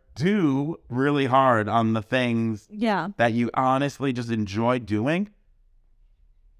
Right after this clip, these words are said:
Speaker 2: But don't
Speaker 1: And
Speaker 2: force
Speaker 1: then
Speaker 2: yourself to
Speaker 1: Yeah.
Speaker 2: do things that aren't bringing
Speaker 1: Right.
Speaker 2: you any
Speaker 1: And then don't
Speaker 2: joy.
Speaker 1: worry about what happens.
Speaker 2: Yeah.
Speaker 1: This is a big thing I've been working on with my, uh, with my friend. He, who to-, told me about the book.
Speaker 2: Yeah.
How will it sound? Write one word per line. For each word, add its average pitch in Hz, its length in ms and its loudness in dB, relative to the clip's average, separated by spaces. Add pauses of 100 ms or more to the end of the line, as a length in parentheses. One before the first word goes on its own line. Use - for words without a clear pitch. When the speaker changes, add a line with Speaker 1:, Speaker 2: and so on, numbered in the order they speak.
(640)
Speaker 2:
But 226 100 -4
don't 247 180 0
Speaker 1:
And 254 80 -4
Speaker 2:
force 240 260 -2
Speaker 1:
then 220 80 -2
Speaker 2:
yourself 196 420 -2
to - 120 -8
Speaker 1:
Yeah. 180 340 -4
Speaker 2:
do 190 60 -4
things 175 360 -6
that 165 300 -2
aren't 160 400 -6
bringing 127 220 -2
Speaker 1:
Right. 107 300 2
Speaker 2:
you - 180 -10
any - 200 -12
Speaker 1:
And 127 160 0
then 139 140 -2
don't 160 260 -2
Speaker 2:
joy. 160 40 -4
Speaker 1:
worry 156 180 -2
about 139 200 -2
what 110 100 -6
happens. 135 380 -6 (200)
Speaker 2:
Yeah. 208 240 -4 (160)
Speaker 1:
This 139 140 -4
is 143 60 -6
a 139 80 2
big 98 260 -2
thing 98 160 0
I've 95 80 0
been 95 120 -2
working 95 320 -4
on 95 240 -2
with 95 140 -6
my, 92 400 -6 (500)
uh, 85 320 -2 (440)
with 101 140 -2
my 92 100 0
friend. 92 380 -4 (580)
He, 104 600 -4
who 104 120 -2
to-, 104 260 2
told 107 180 0
me 101 80 4
about 98 120 0
the 104 60 -6
book. 95 180 -2
Speaker 2:
Yeah. 202 200 -2